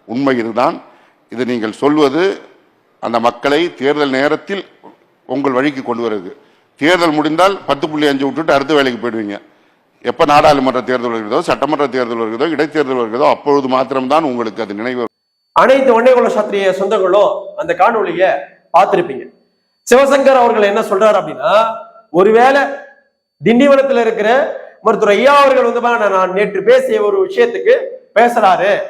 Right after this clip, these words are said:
Speaker 2: நான் ஒரு வன்னியராகவோ நான் ஒரு திமுகவோட அமைச்சராக வந்து பாத்தீங்கன்னா இங்க பேச வேண்டிய அவசியம் கிடையாது, எனக்கு திமுக தொண்டனாவே வந்து பாத்தீங்கன்னா நான் பேசுவேன், அப்படியாப்பட்ட ஒரு உரிமை வந்து பாத்தீங்கன்னா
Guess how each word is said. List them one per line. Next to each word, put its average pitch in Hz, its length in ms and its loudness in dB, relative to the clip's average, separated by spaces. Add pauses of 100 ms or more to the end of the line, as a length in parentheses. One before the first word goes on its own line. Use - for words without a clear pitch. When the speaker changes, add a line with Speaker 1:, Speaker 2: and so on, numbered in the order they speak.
(380)
Speaker 2:
நான் 214 220 2
ஒரு 226 120 2
வன்னியராகவோ 214 1080 2 (180)
நான் 226 280 4
ஒரு 233 120 2
திமுகவோட 254 640 0
அமைச்சராக 254 500 4
வந்து 247 120 0
பாத்தீங்கன்னா 214 240 -4
இங்க 208 140 -4
பேச 214 300 -2
வேண்டிய 185 220 0
அவசியம் 214 340 0
கிடையாது, 175 720 -2 (380)
எனக்கு 233 540 4 (500)
திமுக 285 480 4
தொண்டனாவே 262 600 2
வந்து 226 100 -2
பாத்தீங்கன்னா 208 220 -2
நான் 196 180 -2
பேசுவேன், 175 500 0 (340)
அப்படியாப்பட்ட 254 600 2
ஒரு 202 260 -2
உரிமை 240 360 2
வந்து 190 180 -2
பாத்தீங்கன்னா 180 320 0